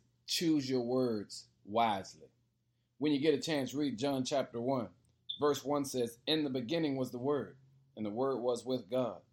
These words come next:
and the Word was God." You see, every word we speak should show the world that we believe in God, that we trust in God, and that we rely on God.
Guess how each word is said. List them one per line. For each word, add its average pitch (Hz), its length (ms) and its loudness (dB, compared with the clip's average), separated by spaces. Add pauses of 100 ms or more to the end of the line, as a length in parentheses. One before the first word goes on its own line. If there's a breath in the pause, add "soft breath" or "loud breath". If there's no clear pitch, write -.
(340)
and 107 160 -2
the 104 60 -2
Word 110 460 0
was 113 580 2 (140)
God." 98 320 -8 (500)
You 120 60 -8
see, 135 260 -2
every 185 240 4
word 160 340 -2
we 143 140 0
speak 160 460 -4 (560)
should 139 240 -2
show 160 320 4
the 156 100 2
world 143 380 4
that 123 180 -2
we 131 160 0
believe 123 480 0
in 147 160 -2
God, 139 360 0 (440)
that 117 180 0
we 120 160 -2
trust - 460 0
in 120 180 -2
God, 104 360 -4 (420)
and 120 160 0
that 127 180 2
we 127 140 4
rely 110 640 2
on 98 200 -6
God. 90 280 -8